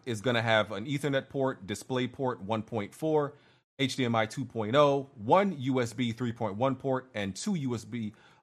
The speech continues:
uh, two point oh ports. Is gonna support ray tracing, variable, variable rate shading. And they say the power is somewhere between a P S four and an Xbox One S.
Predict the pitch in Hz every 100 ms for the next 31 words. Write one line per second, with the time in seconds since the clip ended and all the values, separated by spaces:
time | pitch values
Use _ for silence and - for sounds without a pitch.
0 | - 98 - 135 117 104 135 156 - 117
1 | 104 - 98 107 101 - 123 104 95 139
2 | 143 156 135 123 117 107 104 101 92 113
3 | _ - 98 117 123 113 104 95 107 110
4 | - - 156 160 165 175 - _ _ _
5 | _ _ 127 131 123 135 131 170 139 123
6 | - 180 180 175 175 - - 127 113 -
7 | 139 139 135 127 110 - 147 131 123 117
8 | 117 - - 113 110 - 160 139 - -
9 | 143 135 - 107 104 - 117 - 113 104
10 | - - _ - 98 104 98 92 _ _
11 | _ 101 71 - -